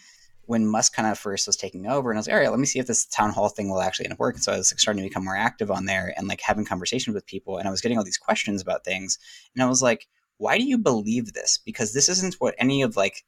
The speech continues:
these people who, you know, believe things about trans or whatever it might be actually believe.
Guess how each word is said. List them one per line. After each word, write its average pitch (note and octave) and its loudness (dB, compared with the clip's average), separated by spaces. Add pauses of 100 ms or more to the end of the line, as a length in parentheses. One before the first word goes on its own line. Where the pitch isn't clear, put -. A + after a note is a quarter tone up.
(300)
these A2+ 2
people A2 0
who, G2+ 2
you G#2+ 0
know, F#2+ 0
believe A2+ 6
things G#2 4
about F#2 2
trans G2 0
or F#2 -4
whatever G2+ 6
it E2+ -2
might F2+ -4
be G#2 -2
actually G2 0
believe. D#2+ -8